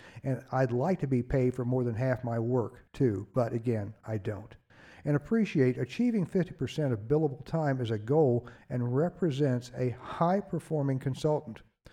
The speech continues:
Ranging between thirty and fifty percent is a much greater likelihood. But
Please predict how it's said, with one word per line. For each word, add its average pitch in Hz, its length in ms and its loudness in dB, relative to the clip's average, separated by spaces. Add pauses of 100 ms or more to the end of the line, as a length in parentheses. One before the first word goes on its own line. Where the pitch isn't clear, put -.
(260)
Ranging 190 380 4
between 147 380 0
thirty 190 440 2
and 113 100 -2
fifty 123 280 -4
percent 117 460 -8 (280)
is 123 140 -4
a 123 60 0
much 135 260 -2
greater 120 280 0
likelihood. 110 680 -6 (580)
But 143 320 -2